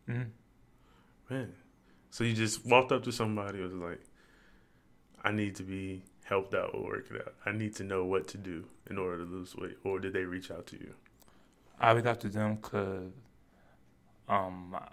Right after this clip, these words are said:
Speaker 1: I told them about I need help with my weight and stuff 'cause I'm tired of looking like an obese.
Speaker 2: Mm-hmm.
Speaker 1: Then they told me the correct thing about don't eat too much.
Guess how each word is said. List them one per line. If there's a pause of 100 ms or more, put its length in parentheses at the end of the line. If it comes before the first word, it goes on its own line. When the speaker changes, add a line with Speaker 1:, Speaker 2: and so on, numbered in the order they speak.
(160)
Speaker 1:
I
told
them
about
I
need
help
with
my
weight
and
stuff (200)
'cause (460)
I'm
tired
of
looking (200)
like
an
obese.
Speaker 2:
Mm-hmm. (500)
Speaker 1:
Then
they
told
me
the
correct
thing
about
don't
eat
too
much.